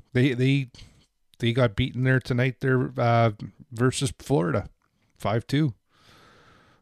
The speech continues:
They were on a eight, eight game heater there as well. Like, they've been supported defensively. Once again, I can't stress this enough for the,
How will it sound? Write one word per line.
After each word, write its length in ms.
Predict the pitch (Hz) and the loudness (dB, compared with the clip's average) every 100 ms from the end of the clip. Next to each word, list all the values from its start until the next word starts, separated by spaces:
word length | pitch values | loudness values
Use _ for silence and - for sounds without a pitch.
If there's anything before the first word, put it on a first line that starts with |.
| _ _ _ _ _ _ _ _ _ _ _ - | _ _ _ _ _ _ _ _ _ _ _ 0
They 140 | 127 | 4
were 120 | 127 | 6
on 140 | 123 110 | 6 4
a 60 | |
eight, 200 | 107 127 135 | 0 -2 -4
eight 200 | 123 - | -4 -2
game 220 | 113 104 | -2 -2
heater 320 | 113 110 107 | -2 0 0
there 220 | 107 104 | 2 0
as 100 | 98 | 0
well. 300 | 120 123 104 120 | 0 0 0 -2
Like, 180 | 107 | -2
they've 260 | 123 120 107 | 0 2 2
been 160 | 120 110 | 0 0
supported 720 | 123 - 127 131 110 104 - - _ _ _ _ _ _ _ 135 | -2 -2 0 2 2 0 -4 -20 _ _ _ _ _ _ _ -2
defensively. 1000 | - - 139 147 151 101 95 87 - - _ _ _ _ _ _ _ 110 | -2 2 2 4 2 2 -4 -8 -14 -20 _ _ _ _ _ _ _ -4
Once 380 | 113 127 - | 0 2 2
again, 420 | 135 117 131 104 - - | 0 2 2 0 -4 -8
I 100 | 117 | -8
can't 440 | - - 131 131 | -6 -4 -2 -2
stress 340 | - 127 120 - | 0 0 0 -2
this 180 | - | -4
enough 480 | 110 123 107 - - _ - - - - - - _ | -2 0 -2 -4 -12 _ -20 -20 -20 -20 -20 -20 _
for 140 | - | 0
the, 160 | 113 | 0